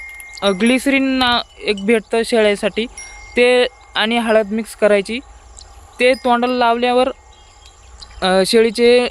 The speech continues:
लवकर रिकव्हरी होऊन जाते मित्रांनो. आणि जास्त घाबरायची गोष्ट नाही, अ, हे होतच असतं पावसाळ्यामध्ये आणि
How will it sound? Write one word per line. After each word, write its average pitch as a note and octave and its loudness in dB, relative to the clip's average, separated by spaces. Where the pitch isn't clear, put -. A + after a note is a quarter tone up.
लवकर A3 2
रिकव्हरी A#3 0
होऊन A3 2
जाते G3+ 0
मित्रांनो. G3 -6
आणि A#3+ -2
जास्त B3+ -2
घाबरायची A#3 -2
गोष्ट A3+ -2
नाही, A3+ -2
अ, - -2
हे A3 4
होतच A3+ 0
असतं A#3 0
पावसाळ्यामध्ये G#3 -2
आणि C4 0